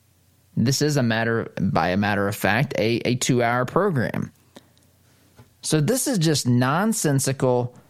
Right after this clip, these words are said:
nonstop gibberish. And we're actually engaging in this. And do we really think that Black, the Black Lives Matter movement is a matter, a movement that's centered around the Second Amendment? Where did this even come from?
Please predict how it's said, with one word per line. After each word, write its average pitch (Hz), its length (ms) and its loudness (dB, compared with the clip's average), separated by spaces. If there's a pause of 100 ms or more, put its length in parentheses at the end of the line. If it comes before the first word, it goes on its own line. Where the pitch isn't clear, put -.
(180)
nonstop 117 1080 0 (540)
gibberish. 110 800 0 (400)
And 120 120 0
we're 127 100 2
actually 135 420 0
engaging 113 520 0
in 98 80 0
this. 104 160 -2
And 131 100 2
do 147 80 2
we 156 160 0
really 165 400 0
think 190 560 -4
that 113 160 0
Black, 131 300 2
the 113 100 0
Black 185 320 0
Lives 180 320 0
Matter 143 300 2
movement 123 360 2
is 110 140 0
a 104 60 0
matter, 120 440 0
a 110 220 -2
movement 135 520 0
that's 127 180 -2
centered 143 280 0
around 131 320 0
the 110 80 0
Second 156 480 0
Amendment? 143 600 0 (760)
Where 240 160 2
did 262 120 0
this 240 200 -2
even 196 220 2
come 226 300 0
from? 87 340 0